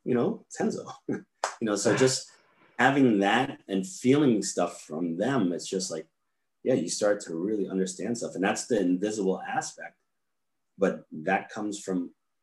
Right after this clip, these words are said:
Speaker 1: everything else, from the self-defense all the way through. You know, so when
Speaker 2: Exactly.
Speaker 1: some people are like, "Oh, I don't care about that," I'm like, I, I'm, it's not that I'm an old school guy. I'm very flexible and open to everything, but it's like, that can't be lost,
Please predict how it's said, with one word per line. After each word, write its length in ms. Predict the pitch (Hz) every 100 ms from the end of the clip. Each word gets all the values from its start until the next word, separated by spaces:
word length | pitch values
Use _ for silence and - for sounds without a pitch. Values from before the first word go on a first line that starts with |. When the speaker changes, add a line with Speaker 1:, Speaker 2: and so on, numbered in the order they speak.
| _ -
Speaker 1:
everything 400 | 117 180 - 131
else, 200 | 139 143
from 140 | 101
the 60 | 95
self-defense 680 | 95 98 101 - 117 120 113
all 260 | 98 123
the 60 | 127
way 140 | 123
through. 400 | 110 - 196 - - - - _ _ _ _ _ _ _ _ _ _ _ _ _ _ _ - _ _ _ _
You 120 | - 87
know, 80 |
so 240 | 101 101 101
when 100 | 110
Speaker 2:
Exactly. 40 |
Speaker 1:
some 100 | - 123
people 220 | - 127
are 20 |
like, 60 | 139
"Oh, 40 | 139
I 40 |
don't 120 | 131 127
care 200 | 131 127
about 280 | 107 92 95
that," 200 | 95 98
I'm 120 | 98
like, 220 | 92 92 - _ _ _ _ _ _ _ _ _ - - _ _ -
I, 180 | 92 - - _
I'm, 540 | - 104 104 104 95 -
it's 160 | - 95
not 140 | 120
that 100 | 120
I'm 140 | 101 101
an 60 |
old 260 | 92 98 113
school 200 | - 101
guy. 180 | 87 85
I'm 180 | 90 92
very 360 | 95 92 87 -
flexible 600 | - 90 90 98 90 87
and 80 | 85
open 260 | 92 95
to 100 | 92
everything, 400 | 90 101 123 87
but 100 | 85
it's 140 | 85 -
like, 160 | 82 - _ _ _ _ _ -
that 200 | 113 -
can't 240 | 123 101
be 120 | 90 78
lost, 440 | - - - -